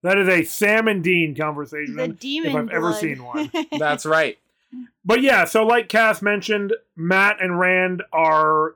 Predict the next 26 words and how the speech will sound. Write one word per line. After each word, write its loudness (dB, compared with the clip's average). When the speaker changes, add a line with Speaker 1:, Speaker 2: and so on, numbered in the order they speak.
Speaker 1:
kind 0
of -2
hanging 0
on 2
a -2
balcony, 0
and 0
the 2
procession -2
of -4
Aes -2
Sedai 0
come -6
through -4
with 0
Logain, 0
the -6
false -2
dragon, 0
as -6
he's -6
come -8
to -4
be -4
known. -4
But 2